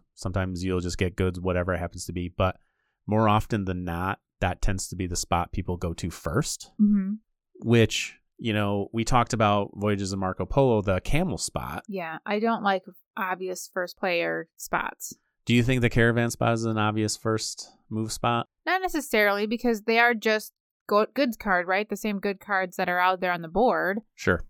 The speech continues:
Speaker 2: So they're not better than them, but it could be. You know, it's kinda, I guess it's more fun, right? 'Cause you're like, "Ooh, what am I gonna get? Maybe I'll get gold."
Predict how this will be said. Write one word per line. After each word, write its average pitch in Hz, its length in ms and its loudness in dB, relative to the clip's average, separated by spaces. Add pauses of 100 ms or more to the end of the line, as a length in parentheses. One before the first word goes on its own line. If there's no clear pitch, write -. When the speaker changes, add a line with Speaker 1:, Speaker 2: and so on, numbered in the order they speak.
(120)
Speaker 2:
So 214 480 4
they're 202 100 -2
not 254 240 4
better 185 440 2
than 175 240 -2
them, 170 400 -2 (320)
but 202 180 4
it - 160 -2
could 233 220 4
be. - 80 0
You 185 180 0
know, 175 80 -2
it's 185 180 -10
kinda, 175 280 -4
I 175 160 -2
guess 190 160 -6
it's 165 100 -10
more 165 240 -4
fun, 160 320 -2
right? 175 340 0
'Cause 185 160 -12
you're 170 120 -6
like, 180 160 -12
"Ooh, 208 120 -4
what 180 120 -12
am 170 80 -12
I 170 60 -12
gonna 175 160 -10
get? 175 100 -10
Maybe 180 180 -14
I'll 175 80 -12
get 185 120 -10
gold." 180 340 -2